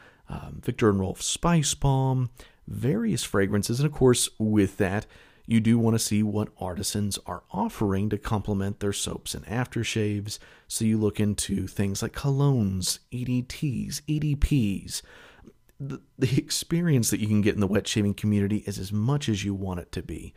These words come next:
If there is something that you're really looking for, there is a high chance that an artisan offers that, and offers it to varying degrees of strength. And that was something that I really wanted. I wanted a multifaceted, multi-layered experience from start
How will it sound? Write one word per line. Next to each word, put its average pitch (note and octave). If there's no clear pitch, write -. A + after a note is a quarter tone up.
If G2
there G#2
is F2
something D3
that C3
you're G#2+
really G2+
looking C#3
for, B2+
there A#2+
is F#2
a E2+
high D#3+
chance -
that G2
an G2+
artisan G#2+
offers -
that, -
and D3+
offers A2+
it -
to A2
varying F2+
degrees -
of F#2+
strength. -
And G2+
that D3
was C#3
something A2
that G2+
I -
really F#2
wanted. F2+
I G#2+
wanted A#2+
a F#2+
multifaceted, G#2+
multi-layered A2
experience C3+
from F#2
start -